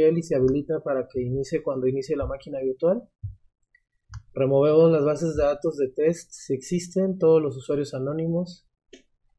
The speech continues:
Creamos la base de datos de WordPress y esta va a ser la que definamos en la variable de arriba, el usuario.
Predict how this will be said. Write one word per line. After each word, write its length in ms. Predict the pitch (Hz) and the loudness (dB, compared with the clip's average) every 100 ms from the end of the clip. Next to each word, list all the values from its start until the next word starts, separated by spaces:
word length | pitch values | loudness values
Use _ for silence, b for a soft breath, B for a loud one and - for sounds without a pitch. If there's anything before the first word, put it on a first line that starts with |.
| _ | _
Creamos 440 | 139 139 147 147 | 0 0 0 -2
la 100 | 139 | 0
base 280 | 127 143 175 | 2 2 4
de 60 | 160 | 4
datos 380 | 156 - 160 | 4 -2 -4
de 120 | - 131 | -2 2
WordPress 440 | 156 160 202 202 | 4 4 2 2
y 40 | |
esta 260 | 165 - 165 | -2 2 2
va 140 | 147 | 2
a 20 | 156 | 0
ser 160 | 170 | 0
la 160 | 160 - | 0 -2
que 120 | 147 | 0
definamos 500 | 131 127 135 143 147 | 0 0 -6 -6 -6
en 80 | 151 | -6
la 80 | 131 | -2
variable 340 | 131 139 143 | 0 2 0
de 80 | 147 | -2
arriba, 340 | 135 170 190 233 _ - - - - - - | -2 -2 -4 -6 _ -14 -14 -14 -16 -16 -12
el 160 | - 127 | -4 -2
usuario. 600 | 123 165 185 202 233 - | 4 6 6 6 2 -6